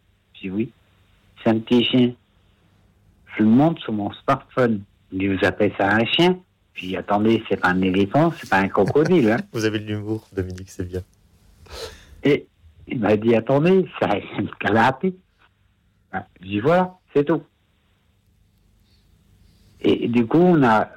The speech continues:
Speaker 1: on a pu réussir, j'ai pu réussir à avoir un appartement, et être heureux.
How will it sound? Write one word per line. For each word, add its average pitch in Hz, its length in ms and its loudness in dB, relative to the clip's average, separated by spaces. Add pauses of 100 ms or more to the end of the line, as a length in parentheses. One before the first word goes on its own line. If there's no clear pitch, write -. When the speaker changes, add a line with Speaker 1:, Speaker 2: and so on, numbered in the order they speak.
Speaker 1:
on 101 140 -8
a 101 120 -4
pu - 260 -14
réussir, 127 760 -2 (540)
j'ai 165 380 2 (280)
pu - 160 -16
réussir 107 640 -2
à 101 40 0
avoir 98 280 0
un 101 60 -2
appartement, 110 760 0 (1500)
et 117 60 0
être 123 180 0
heureux. 107 320 0